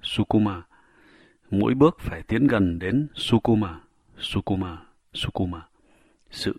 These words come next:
vi tế, vi tế, vi tế. Quý vị vượt qua khỏi toàn thể lãnh vực của sự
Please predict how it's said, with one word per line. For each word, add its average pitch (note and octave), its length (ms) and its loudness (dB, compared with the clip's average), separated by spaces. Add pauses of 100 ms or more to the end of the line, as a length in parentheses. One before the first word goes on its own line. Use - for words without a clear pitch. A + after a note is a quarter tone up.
(100)
vi A2+ 140 2
tế, C#3 360 0 (440)
vi G2+ 200 -2
tế, G#2+ 320 -6 (540)
vi G2 140 -4
tế. G2+ 280 -10 (1400)
Quý E3+ 180 8
vị A#2 280 4
vượt A2 220 2
qua D3 160 0
khỏi E2+ 360 -4
toàn F#2+ 240 0
thể F2 180 -8
lãnh A2+ 180 4
vực B2 260 -2 (140)
của E2+ 220 -4
sự - 220 -4